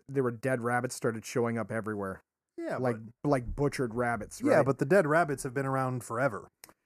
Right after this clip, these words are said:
Speaker 1: And then, uh, we're not talking about those dead rabbits.
Speaker 2: <laughs>
Speaker 1: But then, uh, they said he would hide underneath bridges and then
Speaker 2: Oh,
Speaker 1: come
Speaker 2: that's
Speaker 1: out in
Speaker 2: creepy.
Speaker 1: this bloody rabbit costume and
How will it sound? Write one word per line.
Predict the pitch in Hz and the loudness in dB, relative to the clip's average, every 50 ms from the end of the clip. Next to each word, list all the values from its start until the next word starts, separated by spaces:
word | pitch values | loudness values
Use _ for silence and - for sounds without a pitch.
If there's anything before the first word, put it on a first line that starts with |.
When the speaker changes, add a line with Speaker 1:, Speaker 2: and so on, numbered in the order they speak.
| _ _ _ _ - | _ _ _ _ -6
Speaker 1:
And | - 143 139 139 139 | -2 0 2 2 4
then, | 135 147 147 143 143 143 | 4 4 4 4 4 4
uh, | 139 135 127 120 123 - - | 2 2 2 0 0 -2 -2
we're | 165 156 151 175 | 0 4 4 6
not | 175 156 151 151 | 6 6 4 4
talking | - 180 160 160 | 4 2 4 4
about | 156 143 135 120 117 123 117 | 4 2 2 -2 -4 -6 0
those | 143 143 135 139 143 | 2 2 4 4 4
dead | 143 185 - 233 - 226 - | 6 8 10 10 12 12 12
rabbits. | - 160 160 - - 262 208 | 10 10 10 10 8 8 8
Speaker 2:
<laughs> | - 247 - 233 247 - 226 202 185 220 196 - 185 170 - - - - - - - 165 - - - | 8 6 4 4 4 4 4 2 2 2 0 2 0 -2 -2 -2 -6 -6 -6 -4 -2 -2 0 2 8
Speaker 1:
But | 175 214 208 190 - - | 10 10 10 10 10 8
then, | 214 214 214 214 202 | 10 10 10 12 12
uh, | 190 185 175 170 165 160 139 110 - - - - _ - | 12 12 12 12 12 10 8 4 -4 -12 -18 -20 _ -6
they | 143 143 160 160 160 | 0 4 6 6 6
said | - - 175 160 135 151 | 4 2 2 2 4 4
he | 165 185 | 4 4
would | 156 143 127 | 4 4 2
hide | 117 - - 143 151 156 147 | 0 -2 2 4 6 6 6
underneath | 147 139 151 147 147 147 135 127 - - | 4 4 4 4 4 2 0 -2 -4 -4
bridges | - 117 131 139 135 117 107 90 82 - - - _ _ _ _ _ _ _ _ _ _ _ _ _ _ - | -2 2 2 2 2 0 -6 -8 -8 -10 -16 -18 _ _ _ _ _ _ _ _ _ _ _ _ _ _ -8
and | - 131 131 | -4 -2 -2
then | 131 120 117 | -2 -2 -2
Speaker 2:
Oh, | 117 | -2
Speaker 1:
come | 113 139 139 139 | 0 0 2 2
Speaker 2:
that's | 143 143 | 4 4
Speaker 1:
out | 143 139 | 4 2
in | - | 0
Speaker 2:
creepy. | 156 147 135 | -2 -4 -4
Speaker 1:
this | 135 127 123 | -4 -4 -6
bloody | - - 139 143 135 143 135 123 117 | -4 0 2 2 4 4 0 -2 -2
rabbit | 110 113 127 127 131 139 139 - - | -2 0 0 2 2 0 -2 -4 -6
costume | - 131 117 113 110 - - 117 104 104 101 | -4 -4 -2 -2 -4 -6 -8 -8 -6 -6 -8
and | - 113 113 107 | -8 -8 -10 -8